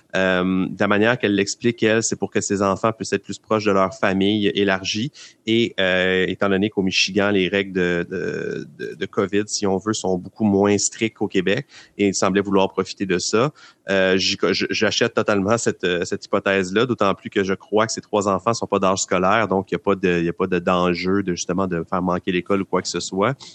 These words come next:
Dans le contexte actuel de la covid, je pense que ça a énormément de sens et, euh, je pense que la famille Petrie est très bien établie au Québec. Ils sont, ils ont déménagé de la Rive-Sud à Montréal dans la dernière année.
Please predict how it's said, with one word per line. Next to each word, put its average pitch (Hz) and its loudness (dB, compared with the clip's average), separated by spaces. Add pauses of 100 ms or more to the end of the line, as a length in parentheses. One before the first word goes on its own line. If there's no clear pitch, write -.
(140)
Dans 135 4
le 120 4
contexte - -2
actuel 107 0
de 110 -2
la 117 2
covid, 95 2
je - -10
pense 98 0
que 95 -10
ça 90 -6
a 92 0
énormément 92 0
de 82 -8
sens 117 -2 (340)
et, 92 2
euh, 85 0
je - -8
pense 98 -6
que 90 -4
la 90 -2
famille 98 -2
Petrie 104 -4
est 98 -12 (100)
très 104 0
bien 107 2
établie 101 0
au 104 0
Québec. 104 0
Ils - -12
sont, 95 0
ils 92 0
ont 92 0
déménagé 95 0
de 101 -8
la 95 0
Rive-Sud 98 -4
à 98 0
Montréal 98 0
dans 92 -2
la 90 -2
dernière 92 -4
année. 95 -2